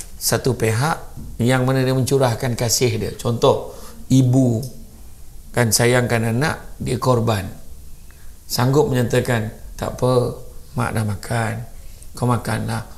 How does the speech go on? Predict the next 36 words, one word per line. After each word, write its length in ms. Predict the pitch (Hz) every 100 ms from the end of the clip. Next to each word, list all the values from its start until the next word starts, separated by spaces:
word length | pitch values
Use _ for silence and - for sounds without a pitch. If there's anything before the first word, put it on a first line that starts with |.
| -
walaupun 400 | - 113 117 120
dia 80 | 117
belum 220 | 113 107
makan. 340 | 110 - - - - - - - - - - - - - -
Ha, 160 | - 98
contoh, 260 | 110 113 143
kan? 320 | 143 104 104 -
Jadi, 320 | 120 143 139 - -
sangguplah 560 | - 131 135 147 135 123
berkorban 420 | 127 135 127 127
segalanya 560 | 117 120 120 127 120 117
untuk 320 | - 117 113
anak. 320 | - 113 120 - - - - -
Walaupun 480 | - 135 131 139 135
dia 160 | 127 127
tak 240 | 127 127
adalah 160 | 131 123
korban 320 | 117 117 120
banyak 320 | 117 120 110
sangat, 320 | 107 123 -
tapi 240 | 101 - 117
dah 100 | 107
dia 160 | 120 117
jadi 240 | 117 117
mak, 320 | 110 123 123
dia 80 | -
sab-, 240 | 113 107 -
dia 100 | -
kena 220 | - 123
sambut 320 | 127 135 139
dialog 320 | 117 127 -
tu. 100 | 139 120 - - - - - - - 139
Kan? 340 | 135 131 110
Itulah 300 | 104 127 127
ayat 320 | 110 120 117
dia. 160 | 123 107